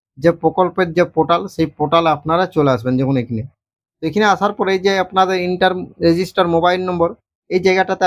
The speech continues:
আপনাদের কিছু করার নেই, এখানে আপনারা কিছু করবেন না। অনেকে এখানে কিন্তু কনফিউজ হয়ে যাচ্ছে যে আপনারা ভাবছেন যে এখানে মোবাইল নম্বরটা আমাদেরকে দিতে হবে, তারপরে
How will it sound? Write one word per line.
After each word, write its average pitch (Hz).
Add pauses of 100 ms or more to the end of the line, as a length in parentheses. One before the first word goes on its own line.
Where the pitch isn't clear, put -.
আপনাদের 185
কিছু 175
করার 151
নেই, 127
এখানে 175
আপনারা 180 (100)
কিছু 160
করবেন 156
না। 143
অনেকে 175
এখানে 175
কিন্তু 185 (760)
কনফিউজ 175
হয়ে 185
যাচ্ছে 180
যে 170
আপনারা 175 (380)
ভাবছেন 156
যে 170
এখানে 170
মোবাইল 170
নম্বরটা 170
আমাদেরকে 165
দিতে 160
হবে, 165 (420)
তারপরে 143